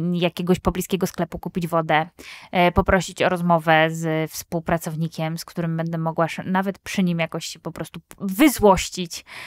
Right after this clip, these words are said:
e, opowiedzieć o tym, jak mnie to wkurzyło, em, i dać szansę tym emocjom trochę, y, zejść z siebie, po prostu, mm, wyparować, wy-,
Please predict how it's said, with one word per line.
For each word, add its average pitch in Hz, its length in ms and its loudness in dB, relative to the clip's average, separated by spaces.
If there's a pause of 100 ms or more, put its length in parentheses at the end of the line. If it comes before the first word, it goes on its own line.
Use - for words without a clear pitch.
(160)
e, 175 540 8
opowiedzieć 202 520 4
o 196 100 -2
tym, 190 140 -2
jak 170 120 -4
mnie 175 100 -6
to 180 100 -2
wkurzyło, 170 680 2 (340)
em, 175 720 2 (220)
i 254 100 -4
dać 240 260 4
szansę 202 400 2
tym 196 200 -4
emocjom 185 760 -2
trochę, 190 720 2 (160)
y, 208 240 -2 (420)
zejść 392 400 0
z - 140 -10
siebie, 151 460 -2
po 214 100 -8
prostu, - 640 -6 (600)
mm, 233 240 -8 (400)
wyparować, 240 960 4
wy-, 208 380 2